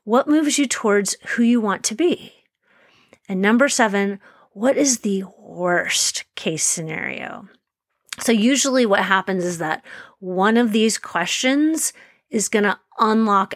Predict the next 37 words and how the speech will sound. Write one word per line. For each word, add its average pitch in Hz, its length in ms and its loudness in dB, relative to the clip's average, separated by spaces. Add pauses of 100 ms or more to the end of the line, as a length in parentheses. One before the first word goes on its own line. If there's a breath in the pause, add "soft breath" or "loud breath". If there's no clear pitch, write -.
everything 180 460 0
for 160 160 -8
you. - 220 -8
You're 180 180 -6
not 185 200 0
gonna 190 160 -2
have 185 180 -2
to 175 80 -2
go 185 240 2
through 180 260 -2
this 165 220 -6
whole 175 120 -2
series. 160 500 -4
There's 180 200 -2
gonna 240 220 2
be 208 140 4
a 190 80 2
question 196 480 0
that 165 120 -6
hits - 400 -4
you 240 280 4
in 196 120 0
this 180 200 0
way 175 360 0
that 156 240 -4 (100)
will 165 360 -2
make 185 480 -4
things 165 320 -6
clear. - 360 -6
So 185 280 -2 (480 loud breath)
try 269 320 2
them 247 160 0
out 233 320 4
or 185 60 -4
try 240 260 0
one 226 320 2
out. 220 260 2